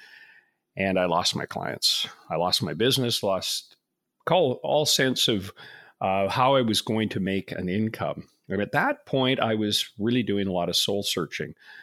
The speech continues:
I decided that it was time to, um, really dig deep into kind of my vocation. I had spent time as a journalist. I had spent time w-, counseling clients corporately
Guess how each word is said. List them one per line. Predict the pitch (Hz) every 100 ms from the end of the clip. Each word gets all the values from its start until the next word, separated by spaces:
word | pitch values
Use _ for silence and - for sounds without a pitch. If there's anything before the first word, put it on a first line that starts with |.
| - _
I | 90
decided | 87 - - 101 104 95
that | 90
it | 90
was | 87 -
time | - 107 110 104
to, | - 101 90 87 85
um, | 80 80 78 - - - _ _ _ _ 85
really | 92 123 127 113 104 87 -
dig | 95 78
deep | 123 135 143 - -
into | 98 104 95 - 98 92 87 85 _
kind | 101 90
of | 85 -
my | 85 82
vocation. | - 85 - 135 135 - 131 127 - - - - - _
I | 92 95 101
had | 110 95 95
spent | - 107 92 -
time | 110 101 101
as | 90 -
a | 85
journalist. | - 127 131 127 120 117 -
I | 80
had | 78
spent | - 92 -
time | 104 98 92 85
w-, | 90 -
counseling | - 120 123 - 113 95 90
clients | - 113 117 113 113 - -
corporately | 120 117 120 - 110 107